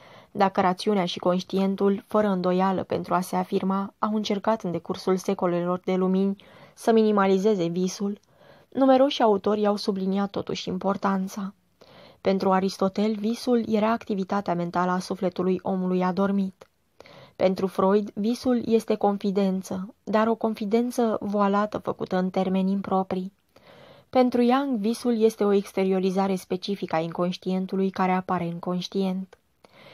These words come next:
Este bine stabilit azi că visul este expresia acestei activități mentale care se manifestă în noi, care gândește, simte, încearcă, speculează în a margea activitățile noastre diurne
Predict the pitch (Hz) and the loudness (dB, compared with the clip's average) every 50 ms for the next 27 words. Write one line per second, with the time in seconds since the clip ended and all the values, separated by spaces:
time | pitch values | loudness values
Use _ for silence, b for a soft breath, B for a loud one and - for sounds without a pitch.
0 | B B B - - 202 - - 202 190 185 202 202 190 175 - - 180 180 180 | B B B 0 0 0 2 2 -2 0 0 0 0 0 -2 -2 -2 -2 -2 0
1 | 180 185 190 190 - 185 185 190 202 202 - - - 202 202 - - 190 185 196 | 0 -2 -2 0 0 0 0 0 -2 -4 -6 -4 -2 -2 -2 -2 -4 -4 -4 -2
2 | 190 180 - - 196 196 214 226 b b b b b b b b - 240 226 - | -2 -2 -4 -4 -4 -4 -4 -4 b b b b b b b b -2 -2 -2 2
3 | - 247 240 - - - 240 254 262 - - 240 226 220 - 233 - - 196 175 | 2 0 0 0 -4 0 0 0 0 2 0 0 0 0 -2 -4 -4 0 -2 -2
4 | 175 - - 180 170 175 - 190 185 - 196 196 190 190 - 190 185 190 208 208 | -2 -2 -6 -6 -6 -2 -2 -2 -2 0 0 -2 -2 0 0 0 0 2 0 0
5 | - 208 202 202 - - 202 196 190 190 190 185 - 208 196 - - 180 175 185 | -2 -2 -2 -2 -2 -2 -2 0 0 -2 -2 -2 -2 -4 -4 -4 -6 -6 -4 -2
6 | 190 190 185 185 190 202 202 B B B B B - 196 185 185 185 185 196 202 | -2 -2 -2 -2 -2 -4 -6 B B B B B -4 -2 0 0 0 0 0 0
7 | 202 190 190 180 185 - - - 190 214 - - - 190 180 175 180 - 190 196 | 2 2 0 -2 -2 -6 -6 -6 -6 -6 -8 -6 -4 -2 -2 -2 -2 -2 -4 -4
8 | 208 - - - 208 202 - - 190 190 185 190 - 196 202 208 - - 214 202 | -4 -4 -4 -4 -4 -2 -2 -2 -2 -2 -2 -4 -8 -8 -8 -8 -6 -4 -4 -2
9 | - - 208 202 190 190 202 202 202 196 185 - _ - 196 185 175 190 196 190 | 0 2 2 2 4 2 0 0 0 -4 -4 -6 _ -8 -6 -4 -2 -2 0 0
10 | 190 190 190 196 180 180 185 196 202 196 185 - - 170 165 180 165 - 185 185 | 0 0 0 0 -2 -2 0 0 0 0 -2 -6 -8 -8 -6 -6 -2 -2 -2 -4
11 | - - 190 185 185 185 185 190 185 - - 196 185 180 202 202 196 196 180 185 | -2 -2 -2 0 0 0 0 -2 -2 -2 -2 -2 0 2 2 4 4 4 4 2
12 | 196 202 208 214 | -2 -4 -4 -6